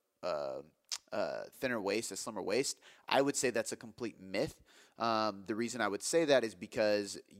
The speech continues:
your waist as a size also has to do with your hip and bone structure. So I don't care how good you get at sucking in,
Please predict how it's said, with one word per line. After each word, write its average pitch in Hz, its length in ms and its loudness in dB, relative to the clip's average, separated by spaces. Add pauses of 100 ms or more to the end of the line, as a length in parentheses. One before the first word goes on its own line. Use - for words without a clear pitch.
your 113 200 -2
waist 104 600 -2
as 101 320 2
a 98 160 -2
size 120 720 0 (140)
also 127 320 2
has 104 260 -4
to - 80 -18
do 104 160 -4
with 95 140 -8
your 92 100 -10
hip - 320 -8
and 92 160 -16
bone 98 220 -4
structure. - 480 -12 (340)
So 117 320 4
I 131 140 6
don't 143 160 -4
care 113 140 2
how 110 140 4
good 107 240 -2
you 98 80 -12
get 95 120 0
at - 100 -6
sucking 95 380 -4
in, 117 440 -2